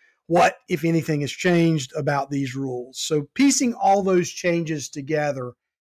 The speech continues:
uh, as we'll talk about starting in two thousand fourteen, can be complicated. It's something I certainly have a challenge with. And so I thought I would do a podcast today to lay out those recent developments and, and walk you through kind of what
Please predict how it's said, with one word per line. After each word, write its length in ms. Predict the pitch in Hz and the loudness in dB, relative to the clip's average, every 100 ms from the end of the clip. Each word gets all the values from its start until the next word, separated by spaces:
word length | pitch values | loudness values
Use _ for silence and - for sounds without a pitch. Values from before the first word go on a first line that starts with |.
| _ _ _ | _ _ _
uh, 180 | 143 143 | -8 -2
as 200 | 156 143 | 0 0
we'll 100 | 143 | -2
talk 280 | 135 170 160 | 0 2 2
about 300 | 156 143 143 | 0 -2 -2
starting 480 | - 165 151 147 147 | -4 -2 -2 -2 -8
in 180 | 147 135 | -10 -8
two 180 | 165 | -6
thousand 440 | 135 147 135 127 131 | -4 -4 -4 -6 -10
fourteen, 760 | - 135 131 143 143 135 131 _ _ _ _ - | -10 -12 -10 -8 -6 -6 -10 _ _ _ _ -6
can 200 | 220 220 | 0 2
be 120 | 190 | 0
complicated. 720 | 185 185 165 147 127 135 127 | 0 0 0 -2 -6 -6 -6
It's 160 | 135 139 | -8 -4
something 380 | 180 165 165 151 | -2 0 -2 -2
I 160 | 160 | 0
certainly 560 | 156 - 165 156 151 139 | 0 0 -2 -2 -6 -6
have 260 | 139 139 135 | -4 -6 -8
a 80 | 151 | -12
challenge 640 | - 170 156 156 151 139 131 | -8 -2 0 0 -2 -4 -4
with. 460 | 143 143 139 131 _ _ _ _ | -2 -2 -2 -6 _ _ _ _
And 160 | 156 147 | -10 -4
so 140 | 175 | 0
I 100 | 170 | 2
thought 220 | 180 180 160 | 2 4 4
I 80 | |
would 160 | 156 151 | 2 0
do 140 | 151 | 0
a 60 | 143 | -2
podcast 600 | 160 151 139 151 143 - | 0 -2 -2 -4 -4 -6
today 440 | 143 131 139 139 131 | -10 -6 -6 -6 -8
to 180 | 131 127 _ _ _ - | -12 -16 _ _ _ -4
lay 300 | 160 190 185 | 2 4 4
out 260 | 165 165 | 2 2
those 320 | 170 156 131 175 - | 2 0 -2 -12 -12
recent 540 | 214 190 202 202 160 | 0 2 2 0 -2
developments 720 | 151 139 151 151 147 139 131 143 | -4 2 2 2 -4 -12 -12 -8
and, 180 | 135 | -8
and 180 | 160 143 | -6 -6
walk 400 | 143 147 151 - | 0 2 0 -2
you 120 | 147 | -10
through 300 | 127 156 143 | -10 -6 -6
kind 220 | 135 151 139 | -4 -6 -4
of 100 | 139 | -2
what 240 | 160 151 | -2 -2